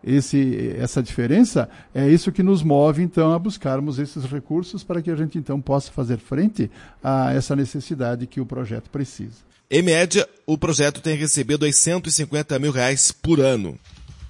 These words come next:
Speaker 1: O valor, em média, tem conseguido na faixa de cento e cinquenta, cento e sessenta, cento e setenta mil. Por quê? Como regra geral, o orçamento do ama só para o atendimento das duzentas e trinta crianças,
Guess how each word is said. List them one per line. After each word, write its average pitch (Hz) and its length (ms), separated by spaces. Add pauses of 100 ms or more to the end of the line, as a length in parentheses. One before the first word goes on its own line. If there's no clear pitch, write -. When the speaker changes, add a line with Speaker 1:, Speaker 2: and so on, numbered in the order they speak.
(140)
Speaker 1:
O 127 280
valor, 143 360
em 220 80
média, 185 440
tem 170 260
conseguido 160 560
na 185 140
faixa 175 320
de 156 60
cento 180 180
e - 60
cinquenta, 170 500
cento 151 240
e - 20
sessenta, 156 480
cento 160 220
e - 20
setenta 160 400
mil. 139 240
Por 233 260
quê? 123 280
Como 269 260
regra 160 380
geral, 120 720
o 127 100
orçamento 165 600
do 139 200
ama 151 220
só 175 260
para 170 240
o 156 80
atendimento 127 720
das 113 220
duzentas 117 440
e 143 60
trinta 135 320
crianças, 127 680